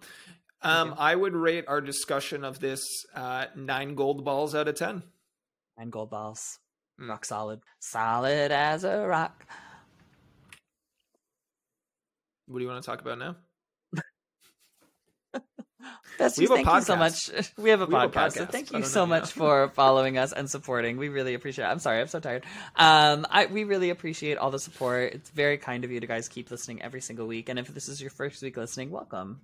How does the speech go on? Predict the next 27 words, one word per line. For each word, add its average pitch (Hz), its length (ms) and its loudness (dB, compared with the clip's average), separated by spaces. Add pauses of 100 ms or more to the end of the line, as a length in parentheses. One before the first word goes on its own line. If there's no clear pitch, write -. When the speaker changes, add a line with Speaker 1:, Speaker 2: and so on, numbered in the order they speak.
Speaker 2:
Hi, 127 440 -8 (300)
my 120 140 -6
name's 131 240 -8
Juice. 160 500 -10 (240)
This 139 140 -14
is 240 120 -10
Jax. 160 380 0
If 131 140 -10
you 147 80 -6
liked 151 260 -4
us, 180 140 -4
that's 160 260 -6
our 165 60 -6
names. 127 260 -6
If 131 100 -14
you 139 100 -8
don't 135 180 -4
like 160 200 -6
us, 175 240 -4
I 156 120 -2
don't 147 100 -4
know 147 80 -4
what 139 100 -8
to 135 80 -8
fucking 131 360 -8
tell 117 180 -8
you. 110 220 -6